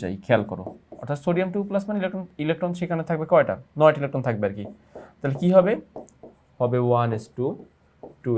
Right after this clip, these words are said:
এস টু, টু পি ফাইভ। এই যে অষ্টক কাঠামো যে আমাকে ভাঙতে হচ্ছে, এই জন্য অনেক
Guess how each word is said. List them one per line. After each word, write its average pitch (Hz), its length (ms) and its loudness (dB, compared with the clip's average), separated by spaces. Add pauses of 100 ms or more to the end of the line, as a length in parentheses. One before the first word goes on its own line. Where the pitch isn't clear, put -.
এস 107 80 -4 (100)
টু, 143 80 -6 (680)
টু 117 140 0
পি 113 80 0 (100)
ফাইভ। 110 180 8 (500)
এই 262 180 12
যে 254 80 12 (180)
অষ্টক 247 400 10
কাঠামো 208 380 8
যে 202 80 10 (240)
আমাকে 160 200 4 (120)
ভাঙতে 160 360 4
হচ্ছে, 123 260 4 (400)
এই 175 80 4
জন্য 202 140 10 (160)
অনেক 196 200 6